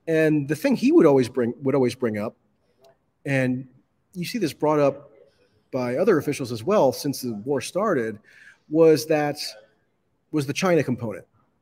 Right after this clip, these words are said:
And he connected that to the fact that this strategy declaration that nato put out for the first time since two thousand ten specifically identifies China as an enemy target, con-, uh, binds it sort of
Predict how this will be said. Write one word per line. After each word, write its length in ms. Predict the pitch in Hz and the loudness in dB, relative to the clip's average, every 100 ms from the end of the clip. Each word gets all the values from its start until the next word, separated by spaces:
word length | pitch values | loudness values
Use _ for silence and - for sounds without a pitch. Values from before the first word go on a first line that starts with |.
| _ _ _ _ - | _ _ _ _ -6
And 80 | 165 | 0
he 60 | 165 | 0
connected 520 | 165 156 226 - 147 | 2 4 4 2 0
that 300 | 127 117 - | 0 -2 -4
to 140 | - 147 | -2 -2
the 100 | 139 | -2
fact 260 | 151 143 | -4 -4
that 140 | 123 113 | -8 -6
this 280 | 160 - - _ | -6 -6 -12 _
strategy 640 | - - 185 214 135 127 117 | -14 -2 2 2 0 -2 -4
declaration 720 | 117 135 - 117 110 110 131 | -6 -10 -6 -6 -6 -6 -6
that 260 | 127 123 - | -6 -8 -8
nato 220 | 139 160 | -2 -2
put 200 | 156 123 | -2 -4
out 180 | 107 120 | -6 -8
for 100 | - | -14
the 60 | 135 | -10
first 300 | 147 156 147 | -8 -6 -6
time 160 | 131 | -6
since 180 | - 117 | -8 -14
two 140 | - | -12
thousand 380 | 143 135 131 147 | -6 -6 -6 -10
ten 360 | - 113 101 117 - - - - | -10 -10 -10 -14 -20 -20 -20 -14
specifically 540 | - 135 175 190 190 | -8 -4 -4 0 2
identifies 680 | 147 139 143 139 135 131 - | 4 2 0 0 0 0 -4
China 380 | - 143 135 123 | -6 0 0 0
as 240 | 123 110 | -2 -4
an 60 | 120 | -4
enemy 260 | 131 147 | -2 -2
target, 480 | 147 117 110 123 - _ _ _ _ | -4 -8 -6 -8 -10 _ _ _ _
con-, 340 | - 143 147 151 | -4 0 0 -2
uh, 180 | 131 131 | -6 -6
binds 560 | 131 143 160 208 156 | -4 0 2 2 4
it 200 | 147 147 | 4 4
sort 220 | 156 151 | 2 2
of 220 | 135 123 | 2 0